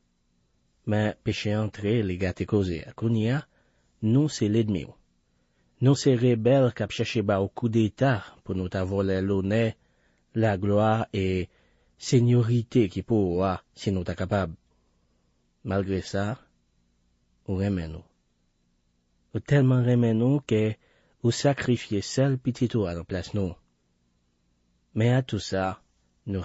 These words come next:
refize aksepte l. Nou pa vle kwè nan li. Nou akize l di se manti l ap fè sou Bondye e ke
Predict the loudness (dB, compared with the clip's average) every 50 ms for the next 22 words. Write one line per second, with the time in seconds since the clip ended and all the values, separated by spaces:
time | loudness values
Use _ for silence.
0 | -6 -4 -4 -4 -4 -2 -4 -2 -2 -2 -4 -4 -4 -6 -6 -6 -6 -6 -10 -12
1 | -12 -12 -18 -20 -20 _ _ _ _ _ _ _ _ _ _ _ _ _ _ _
2 | -2 -2 -2 0 0 0 0 0 0 -2 -2 -2 0 0 2 2 2 0 0 0
3 | 0 -2 -4 -8 _ _ _ _ _ _ _ _ _ _ _ _ _ _ 4 6
4 | 6 6 6 2 0 -4 -2 0 0 2 2 2 4 4 4 4 4 2 0 0
5 | 0 2 2 2 0 0 0 0 2 4 4 2 2 0 0 0 0 0 0 0
6 | -2 -6 -6 -2 -2 -2 -2 0 -4 -4 -2 -2 -2 -2 -2 -2 0 2 2 2
7 | 0 -2 _ _ _ _ _ _ -2 -2 -2 0 0 2 2